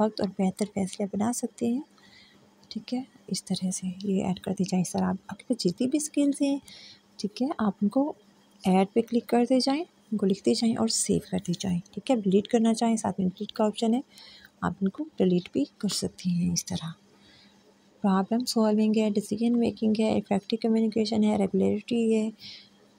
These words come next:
कुछ भी है, ठीक है। इस तरह से आपने सारी information ऐड करनी है। उसके बाद लैंग्वेज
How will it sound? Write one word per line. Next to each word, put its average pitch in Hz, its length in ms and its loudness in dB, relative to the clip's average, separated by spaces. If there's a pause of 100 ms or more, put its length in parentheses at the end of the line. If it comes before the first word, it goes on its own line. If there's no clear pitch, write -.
(140)
कुछ - 280 -2
भी 196 80 0
है, 180 280 -4 (1600)
ठीक - 200 -4
है। - 60 0
इस - 140 -2
तरह 175 240 0
से 180 200 -4 (640)
आपने 214 340 0
सारी 214 400 0 (180)
information 214 580 0
ऐड 214 160 2
करनी 208 160 0
है। 214 60 4
उसके 226 220 0
बाद 220 60 0
लैंग्वेज 196 500 2